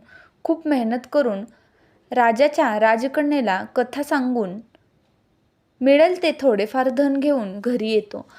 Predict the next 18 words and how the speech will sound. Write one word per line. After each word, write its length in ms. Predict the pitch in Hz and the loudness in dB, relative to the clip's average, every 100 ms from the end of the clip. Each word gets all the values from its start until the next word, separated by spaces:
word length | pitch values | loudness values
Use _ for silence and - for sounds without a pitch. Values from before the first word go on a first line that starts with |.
| - - | -20 -8
आणि 340 | - 240 220 196 - | -4 -2 -2 -6 -4
त्याच्या 280 | 226 247 254 | -4 0 0
आईवडिलांचे 720 | 214 208 214 226 240 240 302 | 0 -2 -4 -2 -4 -4 -6
पोट 260 | 294 220 | -2 -2
भरतो. 540 | 196 196 226 - 185 202 _ _ _ _ - _ _ _ _ _ _ _ | -2 -6 -8 -8 -12 -12 _ _ _ _ -20 _ _ _ _ _ _ _
आता 460 | - 247 294 220 - - | -6 0 0 0 -2 -4
आमच्याकडे 840 | 254 240 240 302 311 247 190 220 - _ - | -2 0 0 0 0 0 -2 -6 -14 _ -4
काहीच 420 | 269 269 349 - | -2 0 -4 -2
शिल्लक 360 | 285 214 208 220 | -4 -2 -2 -2
राहिले 340 | 208 208 202 | -4 -6 -8
नाही. 340 | 208 196 202 196 _ _ _ | -8 -10 -12 -14 _ _ _
मी 120 | 233 | -2
यांचा 540 | 254 226 208 233 226 202 | 2 2 0 -2 -2 -2
पाहुणचार 680 | 220 233 226 247 277 302 | -2 -2 -2 -2 2 0
करू 340 | 294 269 240 294 | 2 2 2 2
तरी 180 | 302 269 | 0 0
कसा? 420 | 247 214 - 208 220 _ _ _ - | -2 -6 -6 -10 -12 _ _ _ -4
मी 420 | 262 285 214 262 | 0 0 0 -6